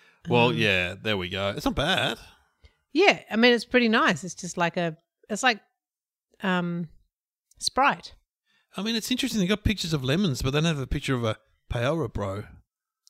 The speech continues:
Speaker 2: Well, what is
Speaker 1: What
Speaker 2: it?
Speaker 1: it is?
Speaker 2: Yeah, maybe it's not a thing. Maybe it just means and fizzy or something.
Speaker 1: Yeah, I'm gonna look
Speaker 2: Maybe
Speaker 1: it
Speaker 2: it
Speaker 1: up.
Speaker 2: means lemon and fizzy.
Speaker 1: Well, anyway, look, that's a bit of a letdown
Speaker 2: Well, I
Speaker 1: after your
Speaker 2: think you
Speaker 1: ones.
Speaker 2: should, I think you should look it up.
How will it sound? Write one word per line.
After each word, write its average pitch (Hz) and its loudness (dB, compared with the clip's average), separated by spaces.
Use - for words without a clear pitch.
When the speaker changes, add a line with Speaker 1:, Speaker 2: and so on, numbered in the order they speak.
Speaker 2:
Well, 220 -12
what 247 -8
is 254 -4
Speaker 1:
What 262 0
Speaker 2:
it? - -14
Speaker 1:
it - -18
is? - -20
Speaker 2:
Yeah, 240 -2
maybe 247 -4
it's - -12
not 214 -4
a 196 -6
thing. 220 -6
Maybe 190 -4
it 202 -8
just 196 -12
means 180 -4
and 185 -6
fizzy 202 -8
or 143 -12
something. 156 -10
Speaker 1:
Yeah, 220 -2
I'm - -6
gonna 240 -2
look 196 -6
Speaker 2:
Maybe 226 -6
Speaker 1:
it - -4
Speaker 2:
it - -4
Speaker 1:
up. 190 -2
Speaker 2:
means 185 -4
lemon 185 -4
and 165 -6
fizzy. 165 -12
Speaker 1:
Well, 151 -2
anyway, 120 6
look, 143 -4
that's 156 4
a 143 -4
bit 131 2
of 110 -2
a - -2
letdown 107 4
Speaker 2:
Well, - -2
I 294 4
Speaker 1:
after 302 2
your 101 2
Speaker 2:
think - 2
you - 2
Speaker 1:
ones. - 0
Speaker 2:
should, 269 0
I 247 0
think 285 -6
you 247 -4
should 254 -6
look 220 -4
it 208 -2
up. 214 -2